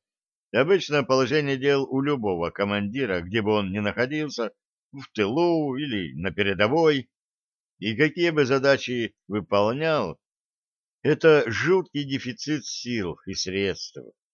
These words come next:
И максимум, что противник сейчас сможет собрать, учитывая, что часть сил, находящихся в распоряжении коменданта и старшего по гарнизону, мы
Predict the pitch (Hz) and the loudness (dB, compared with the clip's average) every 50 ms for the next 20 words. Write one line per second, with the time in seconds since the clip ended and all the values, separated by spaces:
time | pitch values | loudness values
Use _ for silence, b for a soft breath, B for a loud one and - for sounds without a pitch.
0 | _ _ _ _ _ _ _ _ _ _ _ _ 95 107 113 120 131 127 123 - | _ _ _ _ _ _ _ _ _ _ _ _ -4 -2 2 6 6 6 6 6
1 | - 120 120 117 117 107 - - 113 90 - 110 107 101 - 123 123 117 113 113 | 2 -4 -2 -2 -2 -2 -2 -2 -2 0 0 0 0 0 -2 -4 -4 -2 -2 -2
2 | 104 - _ _ _ _ _ _ _ _ _ - - 113 107 85 - 113 113 113 | -4 -4 _ _ _ _ _ _ _ _ _ -6 -4 -4 -2 -2 0 2 2 2
3 | 104 - - - - - 110 117 113 104 101 110 104 - - 110 98 107 104 113 | 0 -2 -6 -12 -12 -6 -2 -2 0 0 0 -2 -2 0 -2 -2 0 2 4 4
4 | 117 - - - - - _ _ _ _ _ _ _ _ - 113 - - 120 113 | 2 2 0 -8 -20 -20 _ _ _ _ _ _ _ _ -10 -8 -6 -4 -4 -4
5 | 101 107 110 107 101 - 113 107 - - 120 110 - - - - - - 135 135 | -2 0 0 0 0 0 -4 -4 0 0 0 0 0 -2 -10 -14 -12 -6 -2 -2
6 | 120 98 80 - - _ _ _ _ _ _ - 101 98 - 113 110 123 113 98 | 0 -2 -2 -6 -12 _ _ _ _ _ _ -8 -6 -2 0 2 2 2 2 2
7 | - 107 98 - - 110 107 104 104 87 95 95 104 107 - - _ - 104 104 | 0 -6 -8 -4 0 0 2 2 0 -2 -4 -4 -4 -4 -4 -6 _ -4 -2 -2
8 | 104 98 - 104 110 110 104 101 101 101 92 - - 98 98 98 98 95 98 98 | -2 -4 -4 -4 -4 -4 -4 -4 -4 -6 -6 -4 -4 -4 -2 -2 -4 -4 -6 -2
9 | 98 131 139 131 120 110 90 - - 65 62 - - _ _ _ _ _ _ _ | 2 2 2 2 2 -2 -6 -8 -8 -10 -10 -10 -14 _ _ _ _ _ _ _
10 | _ _ _ 80 95 101 98 92 85 78 - - - 117 117 110 92 - 82 85 | _ _ _ -8 -6 -6 -4 -6 -6 -8 -6 2 4 6 6 6 4 0 -6 -10
11 | 80 - _ 87 82 76 90 82 85 87 85 85 - 156 170 165 117 76 60 - | -10 -10 _ -10 -6 -6 -6 -6 -6 -8 -10 -6 -2 -2 0 0 -2 -4 -10 -12
12 | _ _ _ _ _ _ _ _ _ _ _ _ - 139 165 185 180 175 156 - | _ _ _ _ _ _ _ _ _ _ _ _ -4 0 2 2 2 2 0 -4